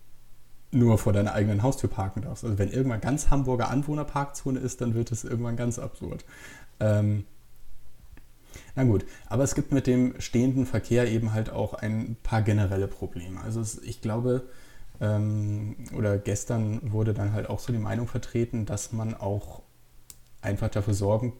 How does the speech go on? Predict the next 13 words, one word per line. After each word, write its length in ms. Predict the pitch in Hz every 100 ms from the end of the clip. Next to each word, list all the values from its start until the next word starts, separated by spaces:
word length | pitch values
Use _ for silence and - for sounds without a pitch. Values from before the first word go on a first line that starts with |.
| -
könnte, 480 | - 101 110 - 120
dass 200 | 110 113
es 160 | -
mehr 180 | 110 104
Parkraum 720 | - 110 101 - 104 98 95
gibt, 440 | 104 120 185 - -
wenn 100 | 104
man 240 | 104 101
wollte, 480 | 104 101 110 - 160 - - - -
weil 160 | 101 98
viele 460 | - - 117 156
Sachen 440 | 120 117 - 139 131
aktuell, 760 | 123 - 123 120 120 120 123